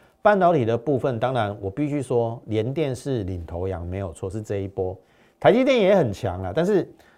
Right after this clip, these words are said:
联电的涨幅在这一波更胜于台积电。好，那联电大涨的原因是因为之前川普要打中芯嘛，所以有转单的效应。然后最近又有八寸晶圆涨，晶圆厂要调涨，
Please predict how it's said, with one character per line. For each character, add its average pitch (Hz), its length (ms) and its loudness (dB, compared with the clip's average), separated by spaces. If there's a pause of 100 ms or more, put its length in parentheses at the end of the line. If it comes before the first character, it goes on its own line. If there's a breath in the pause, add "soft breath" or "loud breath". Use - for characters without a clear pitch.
(120 soft breath)
联 151 240 4
电 240 140 6
的 170 100 4
涨 98 300 0
幅 101 240 -2
在 143 140 0
这 127 140 0
一 123 60 2
波 120 160 2
更 120 300 -2
胜 107 320 -2
于 82 220 -8
台 87 180 -8
积 95 180 -6
电。 95 220 -4 (600 soft breath)
好， 143 300 6
那 247 320 4 (540)
联 160 240 0
电 240 180 2
大 214 200 2
涨 117 180 -2
的 107 100 -4
原 107 240 -2
因 139 140 -6
是 147 180 -6
因 143 220 -4
为 113 300 0 (600)
之 147 160 -2
前 110 220 -2
川 127 220 -2
普 95 160 -6
要 120 120 -2
打 82 200 -8
中 98 240 -6
芯 87 180 -8
嘛， 85 180 -8
所 113 140 -4
以 120 60 2
有 120 100 2
转 98 240 -4
单 101 160 -4
的 95 80 -8
效 90 260 -8
应。 90 120 -12 (400 soft breath)
然 117 100 0
后 160 60 4
最 202 200 2
近 190 200 -2
又 180 120 2
有 104 120 2
八 135 280 0
寸 127 300 -4
晶 117 220 -4
圆 98 260 -4
涨， 85 240 -8 (260)
晶 170 220 -2
圆 131 240 0
厂 90 260 -6
要 110 120 0
调 92 240 -6
涨， 92 180 -6